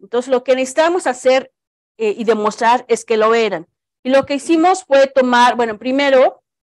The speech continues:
debo decirles que tomábamos biopsias, les mencionaba tres pellejitos, tres biopsias gástricas, y todo se nos iba en la tinción, porque como es una tinción multiparamétrica,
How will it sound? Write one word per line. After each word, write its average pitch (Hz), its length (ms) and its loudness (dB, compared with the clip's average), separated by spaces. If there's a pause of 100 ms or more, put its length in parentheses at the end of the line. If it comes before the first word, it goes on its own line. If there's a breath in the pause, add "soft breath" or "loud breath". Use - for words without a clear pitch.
(480)
debo 247 180 4
decirles 285 480 2
que 240 80 -6
tomábamos 226 540 -2
biopsias, 226 640 -2
les 208 100 -8
mencionaba 214 420 -4
tres 254 220 2
pellejitos, 254 560 -6
tres 233 220 -2
biopsias 214 400 -4
gástricas, 285 640 -6 (320)
y 247 100 -6
todo 302 300 2
se 277 160 -6
nos 208 220 -8
iba 240 240 0
en 214 160 -4
la 196 100 -2
tinción, 202 440 -6
porque 190 260 -10
como 208 200 -12
es 214 80 -8
una 269 140 -6
tinción 262 280 -4
multiparamétrica, 247 1040 -2